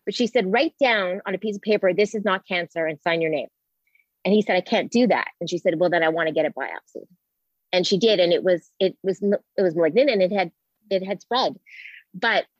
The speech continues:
what happened was, b-, by this time I had moved to the West Coast.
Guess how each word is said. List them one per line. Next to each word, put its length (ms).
what 120
happened 300
was, 180
b-, 80
by 140
this 160
time 200
I 60
had 160
moved 320
to 100
the 100
West 260
Coast. 400